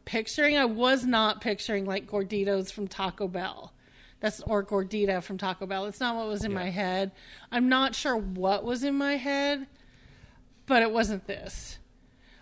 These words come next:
Speaker 1: I thought the flavor was a little bit bland and the texture was odd. And so, and I don't know what we were actually going for, so I don't know if it was right or not.
Speaker 2: <laughs> Right.
Speaker 1: And I also felt like they were really hard to cut open.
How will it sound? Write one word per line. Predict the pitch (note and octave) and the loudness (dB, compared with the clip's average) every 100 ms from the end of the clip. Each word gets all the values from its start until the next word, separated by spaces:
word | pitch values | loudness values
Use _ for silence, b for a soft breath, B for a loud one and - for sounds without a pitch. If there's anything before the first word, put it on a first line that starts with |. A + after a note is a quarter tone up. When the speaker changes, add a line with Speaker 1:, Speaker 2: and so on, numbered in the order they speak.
| b | b
Speaker 1:
I | B3 B3+ | 4 4
thought | - C#4 A#3+ A#3 A3+ | 4 6 6 4 0
the | |
flavor | G3+ - A#3+ C#4 E4 | -4 0 2 4 4
was | E4 | 2
a | D4+ | 2
little | E4 | 0
bit | D#4+ D#4 | 0 -2
bland | B3 A#3 A3 G#3+ G#3+ G#3+ | 0 4 6 6 4 2
and | A3 G#3 | 0 0
the | G3+ | -2
texture | - C4+ C4+ - D4 | -2 -2 0 0 -2
was | C4 A#3+ G3+ _ _ - | 0 -2 -4 _ _ -2
odd. | G#3 G3 F#3 G3 G3+ G#3 - b b b b b - | 0 2 0 -2 -4 -8 -12 b b b b b -2
And | A#3 A3 G#3 G3 F#3+ F#3 E3+ - - _ _ b b b b b _ - | 4 6 6 4 2 -4 -8 -18 -20 _ _ b b b b b _ 0
so, | - C#4 | 6 8
and | C#4+ | 8
I | D4+ | 8
don't | D4 E4+ D#4 | 8 6 6
know | D4 | 4
what | A#3 B3+ | 4 2
we | A#3 | 2
were | A3+ | 2
actually | G3+ A3 - G3 | 4 2 0 -2
going | F#3+ G#3+ A#3+ | 0 2 0
for, | A#3 C4 B3+ | -2 -2 0
so | A#3 | 0
I | G#3 | 0
don't | A3+ | 0
know | G#3+ | -2
if | G#3 | -2
it | A3+ G#3 | -2 -4
was | G3 G3 | -4 -4
right | F#3 G3 F#3+ | -2 -2 -2
or | |
not. | F#3 F3 F3 G3+ G#3+ - | -2 -4 -4 -4 -4 -6
Speaker 2:
<laughs> | C3 | -6
Right. | B2 G2+ G2 G2 - B | -4 -4 -2 -4 -8 B
Speaker 1:
And | B3+ | 2
I | C#4 E4 | 6 6
also | F4 G#4+ | 4 0
felt | G#4 E4+ | 4 4
like | D#4+ | 4
they | D4+ | 2
were | A#3+ | 0
really | G3+ G#3+ A3+ A3+ | -2 -2 -2 -2
hard | G#3+ G#3+ F#3+ F#3+ | -2 0 0 0
to | |
cut | F#3 - F3 | -4 -6 -4
open. | F3 F#3 F3 F3+ F3 D#3+ | -4 -6 -6 -6 -6 -10